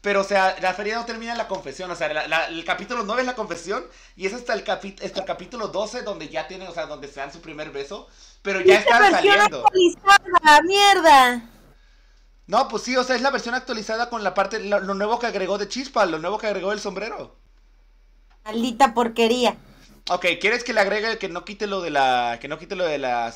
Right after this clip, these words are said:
Speaker 1: la sala de los espejos? Antes de leerlo.
Speaker 2: No, primero hay que leerlo, primero hay
Speaker 1: Ok.
Speaker 2: que leerlo.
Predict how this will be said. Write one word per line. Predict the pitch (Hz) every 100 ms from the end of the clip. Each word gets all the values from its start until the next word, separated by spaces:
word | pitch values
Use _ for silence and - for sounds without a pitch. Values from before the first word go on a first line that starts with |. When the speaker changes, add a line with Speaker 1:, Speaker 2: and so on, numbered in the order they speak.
| -
Speaker 1:
la | 131
sala | 135 165
de | 160
los |
espejos? | 131 156 175 247 - _ _ _ _ _ _ _ _ _ _ _ _ -
Antes | 131 147
de | 156
leerlo. | 147 156
Speaker 2:
No, | 262 247
primero | 262 302 339
hay | 359
que | - 330
leerlo, | 302 302 285 247 233
primero | 240 285 311
hay |
Speaker 1:
Ok. | 302
Speaker 2:
que | 277
leerlo. | 233 220 208